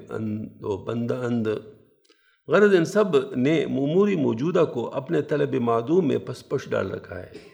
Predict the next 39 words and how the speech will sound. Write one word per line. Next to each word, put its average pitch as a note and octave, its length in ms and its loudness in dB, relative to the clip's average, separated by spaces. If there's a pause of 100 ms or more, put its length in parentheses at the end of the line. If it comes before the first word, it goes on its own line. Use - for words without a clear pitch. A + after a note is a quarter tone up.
(480)
یعنی B2 180 0
امور C#3+ 400 0
موجودہ، C#3+ 760 2
یعنی A2+ 160 -2
جو C3+ 160 2
سامنے D3 380 0
کی A2+ 120 -6
چیز A2 260 -6
ہے، B2 380 -6 (460)
اس D#3+ 220 -6
کو F3 200 2 (460)
جو C#3+ 240 2
معدوم D3 520 0
چیز C#3 240 -2
ہے C3 40 2
جو A#2+ 140 -2
سامنے C3+ 360 0
نظر B2+ 260 0
نہیں C#3+ 180 2
آتی، B2 420 -2 (800)
اس A3 260 -2
کے F3 200 2
لیے D3 320 2 (720)
اپنے A#2+ 520 -4 (320)
موجودہ A2 400 -4
چیزوں G#2+ 380 -8
کو A2 80 -14
پس - 200 -14
پش - 280 -14
ڈال - 140 -12
رکھا - 240 -20
ہے۔ - 80 -20 (180)
سبحان A2+ 320 -6
اللہ، G#2+ 200 -6
کیا B2 240 -6
خوبصورت A2 460 -8
مضمون G2+ 360 -6
مند F#2+ 220 -6
ہے۔ F#2+ 80 -14